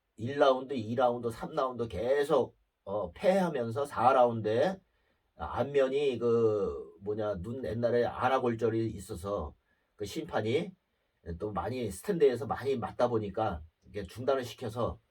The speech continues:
어, 티케오가 된 거예요. 예. 근데 요게 이제 승부점에 이 육 큐에서 아주, 어, 잘 나온 그런 개다. 아.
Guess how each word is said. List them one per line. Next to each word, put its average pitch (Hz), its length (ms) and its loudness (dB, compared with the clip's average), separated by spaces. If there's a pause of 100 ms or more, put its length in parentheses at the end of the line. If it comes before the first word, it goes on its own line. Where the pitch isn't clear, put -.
어, 107 220 -6
티케오가 147 560 2
된 98 160 -4
거예요. 120 600 2 (320)
예. 90 280 -8 (680)
근데 160 240 0
요게 170 220 8
이제 175 160 0
승부점에 180 880 2
이 110 680 -4 (600)
육 127 140 -12
큐에서 156 600 2
아주, - 480 -2 (520)
어, 76 600 -10
잘 143 200 2
나온 139 680 2
그런 113 260 -6
개다. 90 760 0 (140)
아. 78 460 -12